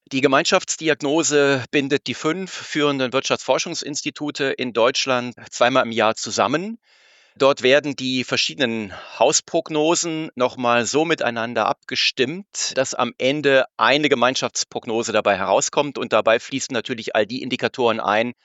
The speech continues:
die auch die Institute in ihren jeweiligen eigenen Prognosen berücksichtigen. Das sind hunderte von Indikatoren,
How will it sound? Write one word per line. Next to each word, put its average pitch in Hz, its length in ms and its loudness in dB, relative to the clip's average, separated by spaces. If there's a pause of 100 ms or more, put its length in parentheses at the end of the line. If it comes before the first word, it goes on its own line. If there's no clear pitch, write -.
(400)
die 139 120 4
auch 120 100 2
die - 140 -6
Institute 139 580 -2
in 120 220 -2
ihren 120 200 -2
jeweiligen 107 540 2
eigenen 120 580 2
Prognosen 107 920 -4
berücksichtigen. 127 880 -2
Das - 140 -12
sind - 140 -16
hunderte 156 380 2
von 120 180 0
Indikatoren, 127 840 0